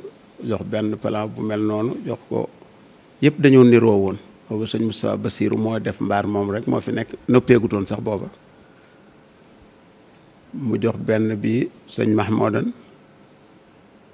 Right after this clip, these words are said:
ba ca des mu joxoon ko sëñ Abdou Sakkoor Fall,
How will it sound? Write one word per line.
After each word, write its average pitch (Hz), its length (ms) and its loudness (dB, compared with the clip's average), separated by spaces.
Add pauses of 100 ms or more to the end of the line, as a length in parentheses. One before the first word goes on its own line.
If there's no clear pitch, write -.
(320)
ba 107 140 -6
ca 113 140 0
des 104 160 -6
mu 110 140 -2
joxoon 107 260 -2
ko 104 100 -4
sëñ 107 200 -2
Abdou 104 180 -4
Sakkoor 107 400 -2
Fall, 101 240 0